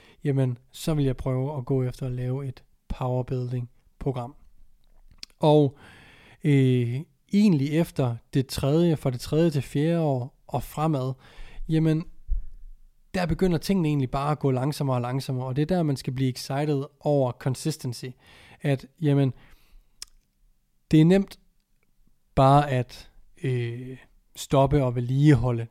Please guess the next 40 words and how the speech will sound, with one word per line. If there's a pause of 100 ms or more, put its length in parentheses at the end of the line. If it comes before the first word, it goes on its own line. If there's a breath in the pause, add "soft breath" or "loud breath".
det,
man
nu
har
opnået. (640 loud breath)
Men (840)
dem,
du
ser (500)
på
internettet,
og
dem,
du
ser
op
til
på
internettet,
som
ser
virkelig
godt
ud, (380 loud breath)
det
er
dem,
der
har
blevet
ved (220)
og
ved (140)
og
ved (120)
og
ved (120)
og
ved. (680 loud breath)
Øhm,